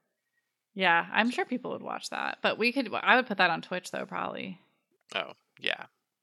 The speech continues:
Speaker 1: I don't know. Whoa, put a poll. We'll put a poll. Would you rather watch us, uh, live stream on Twitch or on YouTube?
Speaker 2: Okay, yeah,
Speaker 1: Love to
Speaker 2: I'll
Speaker 1: know.
Speaker 2: remember to do that.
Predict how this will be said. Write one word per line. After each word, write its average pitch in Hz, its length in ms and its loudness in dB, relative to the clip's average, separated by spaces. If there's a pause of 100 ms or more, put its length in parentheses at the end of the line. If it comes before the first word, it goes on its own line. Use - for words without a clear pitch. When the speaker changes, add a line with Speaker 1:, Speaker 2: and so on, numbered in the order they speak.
(140)
Speaker 1:
I 202 80 8
don't 208 100 6
know. 175 260 2 (100)
Whoa, 233 540 8
put 262 100 0
a 262 60 6
poll. 247 320 6
We'll 190 100 0
put 233 140 2
a 220 40 2
poll. 220 260 2
Would 190 140 -4
you 208 60 0
rather 214 220 6
watch 208 200 6
us, 208 300 -2
uh, 185 260 6
live 185 380 2
stream 190 340 -2
on 180 160 -4
Twitch 269 360 -6
or 190 180 0
on 196 380 -2 (260)
YouTube? 247 320 -10 (840)
Speaker 2:
Okay, 220 420 -2
yeah, 175 240 6
Speaker 1:
Love 208 140 2
to 208 60 2
Speaker 2:
I'll 233 120 8
Speaker 1:
know. 240 200 4 (220)
Speaker 2:
remember 165 500 0
to 170 180 -8
do 165 220 -4
that. - 340 -2